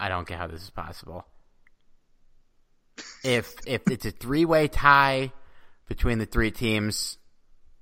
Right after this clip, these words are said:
it looks like Dallas gets it. If it is a,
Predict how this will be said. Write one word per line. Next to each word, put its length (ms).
it 40
looks 220
like 160
Dallas 380
gets 240
it. 200
If 180
it 140
is 340
a, 680